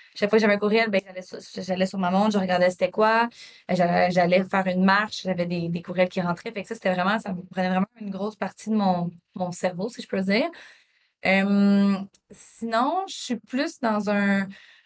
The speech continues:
un, une ambiance de, euh, de m-, pas me stresser dans le sens que, oui, je vais peut-être faire un petit peu plus d'heures, mais je vais les faire moins stressées que si j'essayais de absolument terminer à une certaine heure. Tu sais, des fois, je, finir une demi-heure plus tard, mais passer une journée moins stressante,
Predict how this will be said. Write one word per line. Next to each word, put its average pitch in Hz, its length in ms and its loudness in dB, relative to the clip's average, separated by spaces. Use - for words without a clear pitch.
un, 196 300 4
une 202 80 2
ambiance 202 680 2
de, 196 80 2
euh, 175 960 4
de 185 80 2
m-, 180 460 -2
pas 240 120 4
me 240 80 6
stresser 220 500 -4
dans 214 160 2
le 190 60 -2
sens 214 360 -4
que, 208 320 2
oui, 226 160 2
je 277 80 2
vais 247 60 2
peut-être 233 160 0
faire 247 120 0
un 233 100 0
petit - 120 -8
peu 254 80 0
plus 240 220 0
d'heures, 233 300 2
mais 285 80 0
je 214 60 -4
vais 208 80 2
les 202 120 2
faire 226 200 0
moins 226 220 2
stressées 240 720 -4
que 214 100 2
si - 240 -6
j'essayais 220 320 2
de 226 100 -10
absolument 226 440 0
terminer 214 400 0
à 190 240 2
une 185 140 0
certaine 202 340 0
heure. 214 180 2
Tu 214 60 -4
sais, 214 80 -4
des 214 80 0
fois, 240 120 -6
je, 233 100 -8
finir 220 260 -2
une 233 80 2
demi-heure 202 240 2
plus - 80 -8
tard, 226 160 2
mais 233 120 -2
passer 190 220 -2
une 202 60 -4
journée 196 220 0
moins 202 160 4
stressante, 208 800 -2